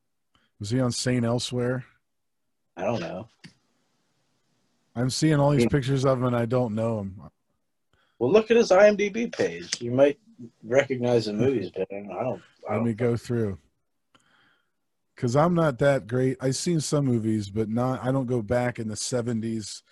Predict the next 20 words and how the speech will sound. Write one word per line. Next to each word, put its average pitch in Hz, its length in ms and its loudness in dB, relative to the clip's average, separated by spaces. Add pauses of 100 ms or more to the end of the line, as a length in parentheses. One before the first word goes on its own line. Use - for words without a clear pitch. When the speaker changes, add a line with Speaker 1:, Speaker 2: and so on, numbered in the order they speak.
(180)
Speaker 1:
sixties 120 580 -6
type 117 340 -2
of, 107 180 -12
like, 104 340 -6
the 98 280 -6
Speaker 2:
Well, 151 140 4
this 208 240 6
is, 160 180 8
this 180 240 6
is, 151 200 2
like, 113 320 6
in 110 100 -2
the 95 320 -2
Speaker 1:
the, 113 80 -8 (200)
the 113 100 -4
Tarantino, 117 800 4
Speaker 2:
eighties. 101 100 -10 (260)
Speaker 1:
the 107 80 -8
Tarantino 123 720 0
section. 85 580 -12